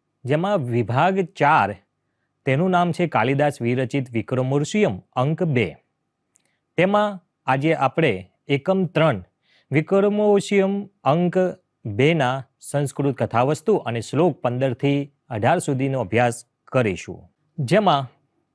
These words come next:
ચિત્રલેખા નન્નું પ્રથમમ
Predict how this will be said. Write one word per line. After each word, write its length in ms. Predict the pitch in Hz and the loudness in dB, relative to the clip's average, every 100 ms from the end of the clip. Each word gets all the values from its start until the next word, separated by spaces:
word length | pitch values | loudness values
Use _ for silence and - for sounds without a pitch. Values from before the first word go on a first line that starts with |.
| _ _ _ _ _ _ _ _ _ _ _ _ _ - | _ _ _ _ _ _ _ _ _ _ _ _ _ -4
ચિત્રલેખા 800 | 202 - 262 127 117 120 107 - _ _ _ _ _ _ _ _ | -2 4 4 4 2 2 2 -2 _ _ _ _ _ _ _ _
નન્નું 460 | 113 196 220 214 208 | 0 2 2 2 2
પ્રથમમ 760 | - 156 170 165 160 151 123 | 2 0 2 2 2 0 -6